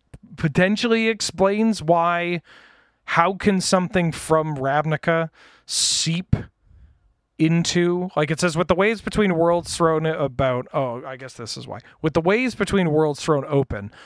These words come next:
the Chain Veil's foul magic seeped from a vault deep within Ravnica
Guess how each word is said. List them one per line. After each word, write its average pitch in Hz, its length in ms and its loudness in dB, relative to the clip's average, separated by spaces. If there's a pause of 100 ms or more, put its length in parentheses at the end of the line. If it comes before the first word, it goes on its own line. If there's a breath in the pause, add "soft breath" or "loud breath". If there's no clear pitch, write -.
(140)
the 127 80 0
Chain 180 360 2
Veil's 180 360 0
foul 175 360 2
magic 147 400 -2
seeped - 420 0
from 165 260 0
a 151 100 0
vault 139 540 0
deep 196 240 0
within 180 220 2
Ravnica 143 640 0